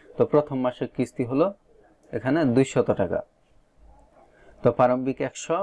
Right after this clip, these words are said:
আর এই দুইশত টাকা মিলে হয় তিনশত টাকা। দ্বিতীয় মাসে বা দ্বিতীয় কিস্তিতে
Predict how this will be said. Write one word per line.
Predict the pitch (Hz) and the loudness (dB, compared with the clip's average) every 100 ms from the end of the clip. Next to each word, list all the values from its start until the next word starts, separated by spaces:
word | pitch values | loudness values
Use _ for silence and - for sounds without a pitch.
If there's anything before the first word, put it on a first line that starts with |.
| 247 | -4
আর | - 117 - | -2 -2 2
এই | 117 | 0
দুইশত | 104 127 - 127 120 | 2 0 -2 -2 -2
টাকা | 117 117 | -2 -2
মিলে | 117 117 131 | 0 0 2
হয় | 131 190 208 _ | 2 0 -4 _
তিনশত | 147 135 127 113 | -4 -4 -4 -2
টাকা। | 95 92 73 - _ _ _ _ _ _ _ _ _ _ _ _ _ _ _ _ _ _ _ - | -2 -2 -4 -8 _ _ _ _ _ _ _ _ _ _ _ _ _ _ _ _ _ _ _ 2
দ্বিতীয় | 117 123 156 151 | 4 6 4 4
মাসে | 151 147 - 139 208 _ _ _ _ _ _ _ _ _ _ _ _ _ _ _ - | 2 -2 -2 -2 -4 _ _ _ _ _ _ _ _ _ _ _ _ _ _ _ 2
বা | 107 | 4
দ্বিতীয় | 104 113 - 139 | 4 2 4 2
কিস্তিতে | - 123 - 113 151 180 | 2 -8 -6 -2 0 -2